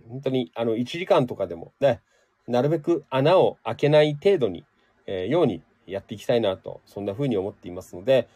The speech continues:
えー、どうぞ、えー、今週も、えー、ファンキー利根川、お気持ち、大人の夜の八限目、えー、ぜひぜひご視聴の方よろしくお願いいたします。じゃあ皆さん、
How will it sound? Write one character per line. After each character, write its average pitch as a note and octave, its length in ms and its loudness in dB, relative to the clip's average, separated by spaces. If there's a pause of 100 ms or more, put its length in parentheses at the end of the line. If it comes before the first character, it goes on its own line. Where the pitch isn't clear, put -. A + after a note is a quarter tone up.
(200)
え G2+ 280 0
ー、 F#2 40 -2
ど B2+ 120 0
う - 20 2
ぞ、 G2+ 220 -2 (220)
え E2+ 540 -18
ー、 - 60 -20
今 A#2 160 -2
週 A#2 200 -2
も、 D#3 300 2 (440)
え E2+ 480 -12
ー、 - 40 -16
フ B2 60 -4
ァ A2+ 60 0
ン - 20 -6
キ G#2 80 -10
ー G2 40 -10
利 G2 60 -6
根 F#2+ 100 -2
川、 F2+ 140 -6
お B2 120 -2
気 D#3+ 100 -4
持 A#2+ 120 2
ち、 - 240 -14 (360)
大 B2 100 -2
人 F3+ 220 2
の D#3+ 120 6
夜 C#3 200 2
の A#2 100 0
八 G#2 260 -12
限 G#2 240 -4
目、 C#3 400 4
え G2 340 -6
ー、 - 20 -10
ぜ A2 120 -6
ひ G#2 120 -12
ぜ D#3 140 0
ひ D3+ 240 0
ご F#2+ 160 -6
視 - 100 -14
聴 G#2 160 -6
の G2+ 120 -6
方 D3 260 2
よ F#2 140 -2
ろ G2 100 -6
し - 120 -18
く G#3+ 340 -2 (100)
お - 100 -12
願 F2 120 -10 (240)
い D#2+ 40 -16
い D2+ 60 -20
た D#2+ 160 -18
し - 320 -20 (300)
ま C3+ 260 2
す。 - 320 -10 (1300)
じ C#3 60 -2
ゃ D3 220 4
あ D3 40 4
皆 D#3 160 2
さ G#3 360 4
ん、 G#2+ 160 -2